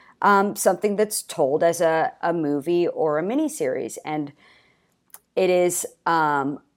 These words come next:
a lot of life for one film.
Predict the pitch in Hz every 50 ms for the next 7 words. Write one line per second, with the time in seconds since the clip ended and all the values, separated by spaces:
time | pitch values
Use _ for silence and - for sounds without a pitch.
0 | _ _ 160 156 160 160 156 156 165 165 175 180 175 170 - 160 151 139 139 151
1 | - - - - - - _ _ _ _ _ _ - - - 165 151 143 143 143
2 | 139 135 131 139 - - 143 139 135 139 - - 143 131 131 135 151 190 202 185